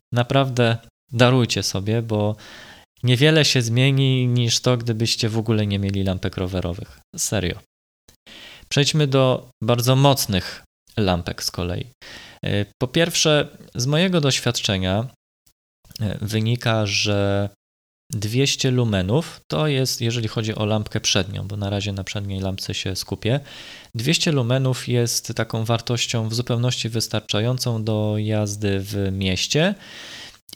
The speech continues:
I mógłbym rozważyć, e, też wykorzystanie tej mocy do jazdy, e, w, poza miastem w ciągu dnia. Generalnie te dwieście lumenów jest taką wartością w zupełności wystarczającą, jest ona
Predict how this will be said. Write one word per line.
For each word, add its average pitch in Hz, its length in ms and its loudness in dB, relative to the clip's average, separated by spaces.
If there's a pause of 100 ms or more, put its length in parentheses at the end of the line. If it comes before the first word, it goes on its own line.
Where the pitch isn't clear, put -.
I 165 400 2
mógłbym 143 840 2 (220)
rozważyć, 120 920 2
e, 117 280 0
też 113 380 -2
wykorzystanie 107 960 -2 (180)
tej 107 180 -2
mocy 107 360 -2
do 101 240 0
jazdy, 98 420 -2
e, 101 140 0 (720)
w, - 320 -14 (200)
poza 113 320 0
miastem 117 640 0
w - 80 -12
ciągu 104 500 -2 (120)
dnia. 98 260 -2 (420)
Generalnie 160 480 4
te 120 120 2
dwieście 120 340 0
lumenów 113 400 0
jest - 140 -6
taką 107 220 -2
wartością 101 580 -2
w 101 60 -6
zupełności 107 640 -2
wystarczającą, 104 1000 -2
jest 117 180 -4
ona 104 340 -2